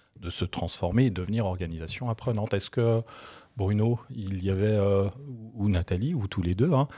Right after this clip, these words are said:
est-ce qu'il y avait, voilà, ça peut-être en, en termes d'arrière-pensée, c'est-à-dire le contexte, euh, socio-économique, euh, et puis les, les, les périls qui peuvent justement, euh, bah, guetter celles et ceux qui, euh, qui sont pas capables de voir arriver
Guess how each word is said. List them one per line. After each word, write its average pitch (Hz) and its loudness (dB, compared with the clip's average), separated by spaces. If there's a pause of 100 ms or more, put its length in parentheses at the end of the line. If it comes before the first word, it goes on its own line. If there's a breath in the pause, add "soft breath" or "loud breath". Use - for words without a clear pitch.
(160 loud breath)
est-ce 101 0
qu'il 107 0
y 110 6
avait, 113 6
voilà, 101 6
ça 110 4
peut-être 110 0
en, 101 0
en 104 0
termes 101 0
d'arrière-pensée, 95 2
c'est-à-dire 98 2
le 98 6
contexte, - -2
euh, 95 2
socio-économique, 98 -2 (420 loud breath)
euh, 90 2
et 92 -2
puis 95 -6
les, 101 0
les, 90 -4
les 85 -4
périls 143 -4 (140)
qui - -8
peuvent 98 -4
justement, 95 -4
euh, 85 -4
bah, 85 -8
guetter 92 -2
celles 92 -6
et 85 -8
ceux 120 -4
qui, 104 -6
euh, 87 -4
qui - -14
sont - -12
pas 110 -4
capables 117 -2
de 101 -2
voir 101 0
arriver 92 -2